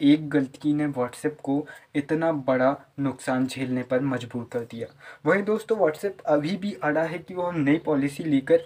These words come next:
आएगा ही, और अब देखते हैं, आज तो आ गई है, अब देखते हैं कि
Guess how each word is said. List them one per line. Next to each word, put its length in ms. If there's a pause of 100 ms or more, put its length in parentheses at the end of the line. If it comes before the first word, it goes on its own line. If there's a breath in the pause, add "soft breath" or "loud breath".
आएगा 300
ही, 300 (300 loud breath)
और 320
अब 200
देखते 320
हैं, 280 (100)
आज 460
तो 180
आ 120
गई 180
है, 220 (260 loud breath)
अब 180
देखते 380
हैं 220
कि 300